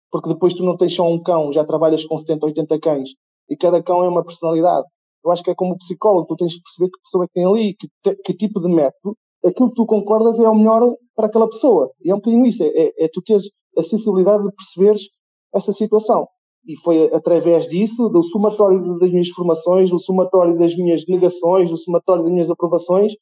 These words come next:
percebes que eu comecei a criar o meu próprio método. Eu sei que pode ou não pode funcionar. E mesmo assim, aquilo que eu acho que pode funcionar, quando eu estou a trabalhar um campo, hum, não. Deixa-me lá, ok, vou tentar outra abordagem.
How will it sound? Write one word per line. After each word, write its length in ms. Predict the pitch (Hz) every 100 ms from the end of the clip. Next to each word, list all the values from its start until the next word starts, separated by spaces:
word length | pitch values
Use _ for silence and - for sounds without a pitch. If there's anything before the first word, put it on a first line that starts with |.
| _ _ _
percebes 280 | - 202 196
que 80 | -
eu 40 |
comecei 300 | 180 185 190
a 20 | 185
criar 180 | 190
o 60 | 190
meu 100 | 180
próprio 300 | 185 185 180
método. 360 | 190 180 - - _ _ -
Eu 120 | 175
sei 140 | 202
que 120 | 190 -
pode 180 | 240
ou 60 | 226
não 100 | 190
pode 220 | 196 190
funcionar. 420 | 185 180 170 135 123 _ _ _ _ -
E 80 |
mesmo 260 | 208 302 277
assim, 400 | 277 262 277 226
aquilo 180 | 254 247
que 80 | 254
eu 60 |
acho 160 | 247 240
que 80 | -
pode 180 | 247 247
funcionar, 520 | 233 233 208 196 214 262 - _
quando 140 | 196
eu 20 |
estou 140 | 190 208
a 20 |
trabalhar 280 | 196 190 190
um 120 | 180
campo, 260 | 185 202 -
hum, 200 | 208 151 107 _ _ _ -
não. 220 | 151 107 _ _ _ _
Deixa-me 300 | 190 190 214
lá, 260 | 214 208 202 -
ok, 260 | 190 -
vou 200 | 143 180 - -
tentar 160 | 196
outra 160 | 190 190
abordagem. 440 | 175 170 117 104